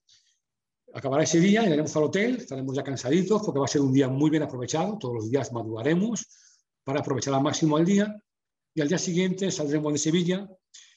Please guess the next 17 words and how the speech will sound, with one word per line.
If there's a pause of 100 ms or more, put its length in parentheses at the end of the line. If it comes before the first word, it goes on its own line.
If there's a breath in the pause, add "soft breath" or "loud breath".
(320 loud breath)
y
nos
iremos
a
otra
provincia,
a
Málaga,
y
haremos
una
parada (420)
en
esta
maravilla
de
ciudad